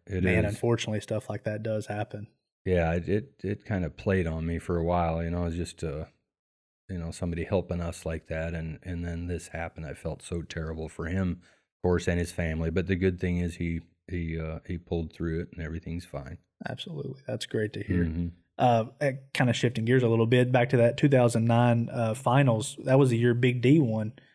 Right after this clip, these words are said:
Speaker 2: That's a dog that's kinda made a real big name for itself, not only winning major events, but in the, in the breeding pen, and, and some of the lines of dogs that are,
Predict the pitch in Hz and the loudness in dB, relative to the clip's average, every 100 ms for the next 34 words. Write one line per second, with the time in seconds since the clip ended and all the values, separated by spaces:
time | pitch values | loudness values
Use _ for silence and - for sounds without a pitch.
0 | _ _ - 131 123 117 117 110 - - | _ _ 2 4 6 6 6 2 -2 0
1 | 123 110 113 117 113 110 123 127 120 117 | 4 4 4 4 4 4 6 6 4 2
2 | 117 120 113 107 113 110 123 120 120 117 | 4 4 2 0 0 2 4 6 6 4
3 | 113 123 120 117 120 113 107 107 120 117 | 4 4 4 4 4 2 -2 0 0 0
4 | - 107 - _ _ _ _ 117 110 104 | -2 -6 -6 _ _ _ _ 2 2 0
5 | - _ - 117 110 117 117 110 120 117 | -6 _ -6 -4 0 2 2 0 2 4
6 | 117 107 107 - 113 123 117 110 107 - | 4 2 -2 -4 -2 2 2 2 -2 -2
7 | 123 120 117 110 110 113 120 117 110 110 | 0 2 2 0 2 4 4 2 0 -2
8 | 120 | -4